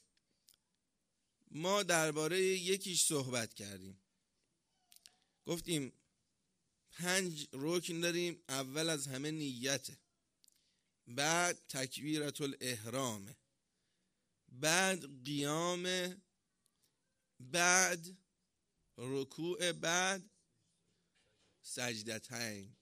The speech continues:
دو سجده است. چرا دو تا سجده با هم رکنه و این که می‌گیم دو تا سجده با هم رکنه، منظور اون چیه؟ منظور اون اینه که اگر یکی از دو سجده اشتباهاً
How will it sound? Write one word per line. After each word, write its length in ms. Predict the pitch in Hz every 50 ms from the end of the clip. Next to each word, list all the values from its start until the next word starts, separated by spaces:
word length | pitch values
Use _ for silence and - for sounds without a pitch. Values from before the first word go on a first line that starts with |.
| _
دو 120 | - 123 120
سجده 400 | - - 120 110 104 98 104 101
است. 260 | 92 - - - - _ _ _ _ _ _ _ _ _ _ _ _ _ _ _ _ _ _ _ _ _ _ - _ _ _ _ _ _ _ _ _ _ _ _ _ _ _ _ _ _ _ _ _ _ _ _ _ _ _ _ _ _ _ _ _ _ _ _ _ _ - -
چرا 400 | - - 220 233 240 233 233 226
دو 160 | 208 185 196
تا 120 | 170 202 190
سجده 400 | 160 - 196 180 175 160 175 180
با 140 | 170 170 170
هم 320 | 170 160 160 160 156 156
رکنه 640 | 156 151 - - 147 151 147 143 139 147 139 - - _ _ _ _ _ _ _ _ _ _ _ _ -
و 300 | 139 156 160 156 156 156 -
این 120 | 175 185
که 120 | 160 175 175
می‌گیم 300 | 165 160 151 160 160 151
دو 80 | 151
تا 120 | - 147 143
سجده 400 | - 160 147 147 147 135 143 139
با 100 | 135 143
هم 340 | 143 135 135 135 131 135
رکنه، 360 | 139 135 135 - 135 143 156 160
منظور 420 | 156 147 139 135 131 131 151 160
اون 220 | 170 170 165 160
چیه؟ 560 | 151 - - 165 160 151 143 139 135 131 147 - _ _ _ _ _ _ _ _ _ _ _ _ _ -
منظور 420 | 151 156 156 156 151 165 185 190
اون 140 | 190 185 175
اینه 140 | 170 156 131
که 120 | 131 127
اگر 240 | 131 131 135 135 135
یکی 420 | 135 139 151 185 202 180 - 165
از 180 | 147 147 139 127
دو 120 | 131 131
سجده 640 | - - 127 123 123 120 113 117 120 117 117 113 113 _ _ _ _ _ _ _ _ _ _ -
اشتباهاً 840 | 143 143 - - - 131 131 135 135 131 131 135 131 123 120 113